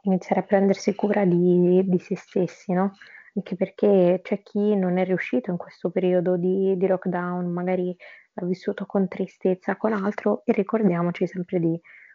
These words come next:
usare ovviamente le precauzioni necessarie, anche perché avvicinandosi l'estate la gente, diciamo,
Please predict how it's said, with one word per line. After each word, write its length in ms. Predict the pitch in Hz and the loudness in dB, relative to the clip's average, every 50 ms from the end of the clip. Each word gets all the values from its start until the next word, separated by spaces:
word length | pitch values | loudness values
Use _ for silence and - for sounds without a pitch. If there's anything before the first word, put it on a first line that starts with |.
| _ _ | _ _
usare 340 | - 175 - - - 175 180 | -12 -12 -10 -6 -4 -2 0
ovviamente 440 | 170 170 180 180 175 175 175 - 190 | 0 2 2 2 2 0 2 2 0
le 100 | 180 175 | 0 0
precauzioni 540 | - 190 - - 180 175 - - 202 185 175 | -2 -6 -4 -4 -6 -6 -6 -4 -2 0 0
necessarie, 720 | 180 185 180 - 196 - - - 175 180 180 190 190 190 - | 0 -2 -2 -4 -4 -4 -2 -2 -2 -2 -2 -2 -4 -4 -4
anche 240 | - 196 - - | -6 -6 -4 -4
perché 200 | 196 190 - - | -4 -4 -2 -2
avvicinandosi 680 | 190 175 175 175 - 185 185 185 180 180 185 - - 185 | -4 -2 -4 -4 -4 -4 -4 -4 -4 -6 -8 -6 -4 -2
l'estate 720 | 220 220 - - - - 190 190 180 - - 185 175 - _ - - _ _ _ | -2 -2 -4 -6 -10 -6 -4 -4 -4 -4 -6 -8 -8 -8 _ -20 -20 _ _ _
la 140 | - 185 175 | -4 -4 -2
gente, 380 | 170 - 190 180 185 - - 185 | 0 2 0 0 0 -4 -10 -16
diciamo, 840 | 175 - - - 196 185 185 185 190 185 190 190 185 180 180 180 175 | -16 -14 -12 -10 -8 -6 -6 -4 -4 -4 -4 -2 -2 -2 -2 -4 -4